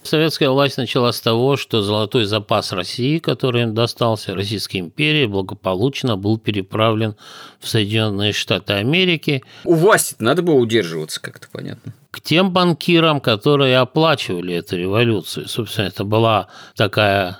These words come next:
Speaker 1: одна из самых ярких цветных революций, красная,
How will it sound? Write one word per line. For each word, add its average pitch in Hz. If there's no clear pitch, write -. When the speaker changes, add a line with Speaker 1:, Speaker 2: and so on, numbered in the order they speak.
Speaker 1:
одна 117
из 107
самых 104
ярких 120
цветных 107
революций, 92
красная, 104